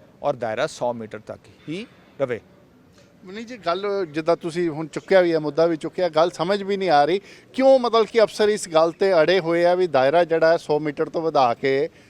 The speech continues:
Speaker 2: ਤਿੰਨ ਕਿਲੋਮੀਟਰ ਕੀਤਾ ਜਾਵੇ?
Speaker 1: ਇਹ ਤਾਂ ਹੁਣ ਅਫਸਰ ਹੀ ਦੱਸ ਸਕਦੇ ਵੀਰ। ਹੁਣ ਮੈਂ ਦੱਸੋ, ਮੈਂ ਇੱਕ ਇਹ ਹੈ, ਸੈਂਟਰਲ ਇੰਪਾਵਰਡ ਕਮੇਟੀ ਹੈ Government of India ਦੀ, ਔਰ ਇਹ ਡਾਕੂਮੈਂਟ ਜਿਹੜਾ ਹੈਗਾ ਹੈ, ਇਹ ਪੰਜਾਬ ਸਰਕਾਰ ਦੇ ਅਫਸਰ ਦਾ ਡਾਕੂਮੈਂਟ ਹੈ।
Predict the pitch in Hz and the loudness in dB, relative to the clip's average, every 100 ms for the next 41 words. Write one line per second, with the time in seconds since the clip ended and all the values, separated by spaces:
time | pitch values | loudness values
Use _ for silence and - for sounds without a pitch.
0 | _ 220 226 202 185 156 139 127 160 165 | _ -2 -2 -2 -2 -2 -4 -6 -8 -8
1 | _ _ 208 - 180 135 101 104 - _ | _ _ -4 4 4 4 -2 -6 -14 _
2 | _ _ _ _ _ _ _ _ _ - | _ _ _ _ _ _ _ _ _ -14
3 | 196 190 180 156 190 175 151 156 156 156 | -8 -6 -6 -8 -10 -8 -8 -10 -14 -12
4 | 170 175 _ 160 160 175 151 - 139 147 | -14 -16 _ -6 -2 -2 -4 -8 -8 -6
5 | 156 170 151 170 160 160 - 143 147 175 | -6 -8 -10 -6 -4 -4 -2 -2 -2 -6
6 | 170 147 135 143 143 147 131 131 123 123 | -6 -2 -2 -2 -8 -8 -10 -8 -8 -6
7 | 117 120 117 - 107 107 107 107 _ _ | -8 -6 -10 -10 -14 -14 -16 -20 _ _
8 | _ _ 151 170 - 175 208 202 139 175 | _ _ -4 -4 -4 -2 0 0 -4 -6
9 | 170 170 156 160 139 127 131 156 165 - | -10 -8 -6 -6 -6 -8 -8 -8 -14 -16
10 | - 139 135 135 151 147 135 131 139 165 | -14 -6 -2 -2 -2 -8 -4 -4 -4 -6
11 | 131 135 151 143 131 117 120 110 107 120 | -6 -8 -8 -6 -6 -8 -10 -14 -12 -12